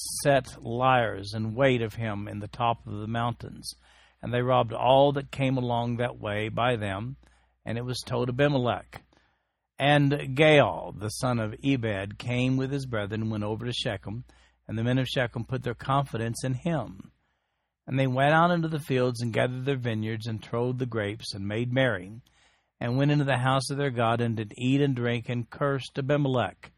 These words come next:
And Gaal, the son of Ebed, said, "Who is Abimelech, and who is Shechem, that we should serve him? Is not he the son of Jerubbaal,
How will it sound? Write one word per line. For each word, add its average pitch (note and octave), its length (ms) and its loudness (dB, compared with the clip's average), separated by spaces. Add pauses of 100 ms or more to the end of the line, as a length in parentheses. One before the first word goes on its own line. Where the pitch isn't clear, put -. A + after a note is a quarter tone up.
(520)
And B2+ 280 0
Gaal, C3 460 6
the B2 100 -4
son B2 240 -4
of A#2 120 -4
Ebed, A#2+ 540 -2
said, A#2+ 560 -2 (640)
"Who - 140 2
is E3 160 4
Abimelech, B2 680 2
and A2 200 -4
who E3 200 2
is D#3 100 0
Shechem, - 720 -4
that A#2 220 -6
we C3 160 0
should A#2+ 240 -8
serve A2+ 320 -4
him? G#2 460 -2 (680)
Is C3 160 -4
not D3+ 240 8
he D#3+ 220 4
the D3+ 140 -2
son C#3+ 280 2
of A#2+ 180 0
Jerubbaal, C3+ 800 2